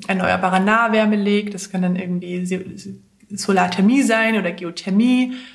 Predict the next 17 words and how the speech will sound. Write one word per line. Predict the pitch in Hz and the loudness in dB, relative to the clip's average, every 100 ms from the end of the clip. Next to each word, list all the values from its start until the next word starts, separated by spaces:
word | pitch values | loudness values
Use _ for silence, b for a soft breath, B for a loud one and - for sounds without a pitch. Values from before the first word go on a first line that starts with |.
| B B B _ _ _ _ - 220 | B B B _ _ _ _ -8 -4
Es | 208 | 0
wird | 226 190 | 2 2
auch | 190 | 2
damit | - 196 190 - | 2 2 0 -2
mit | 202 | -2
den | 190 | 0
Gedanken | 185 185 185 | 0 0 0
gespielt, | 185 190 196 190 | 0 0 0 0
dass | 185 | 0
man | 185 | -2
irgendwie | 185 185 180 | 2 2 4
Wärme | 175 180 185 | 2 2 0
aus | - - | -2 -2
dem | 180 | 0
Bodensee | 233 277 220 220 | 2 4 4 4
holen | 214 214 214 214 | 4 4 2 0
kann. | 208 202 202 202 B | 0 0 0 -4 B